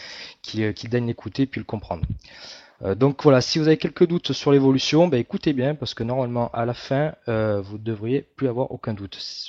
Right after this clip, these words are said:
Enfin, si j'ai bien fait mon, mon travail. Donc, euh, la saga évolutive de, de l'audition, euh, est probablement, en fait, l'histoire, euh, la plus fantastique que l'on peut raconter sur, euh, sur les vertébrés terrestres.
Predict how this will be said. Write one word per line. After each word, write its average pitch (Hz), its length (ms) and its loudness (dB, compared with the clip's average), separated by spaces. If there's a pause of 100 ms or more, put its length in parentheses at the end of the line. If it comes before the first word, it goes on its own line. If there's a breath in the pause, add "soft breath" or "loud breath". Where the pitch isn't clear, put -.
Enfin, - 160 -10
si - 220 -10
j'ai 107 80 -6
bien 98 140 -10
fait 131 180 -2
mon, 107 300 -6
mon 98 160 -10
travail. 92 480 -6 (1000 loud breath)
Donc, 156 320 6 (140)
euh, 131 460 6
la 143 100 4
saga 185 260 0
évolutive 165 460 0
de, 123 580 4
de 113 100 0
l'audition, 117 580 2 (300)
euh, 110 640 0
est 101 100 -4
probablement, 127 440 2
en 156 60 0
fait, 147 160 -4
l'histoire, 131 640 0
euh, 104 400 2
la 104 100 -2
plus - 200 -10
fantastique - 760 -6
que - 100 -8
l'on 110 220 -2
peut 123 340 0
raconter 107 480 -2
sur, 110 380 -4
euh, 95 340 -2
sur - 320 -6
les 113 80 0
vertébrés 104 460 -6
terrestres. 147 480 -2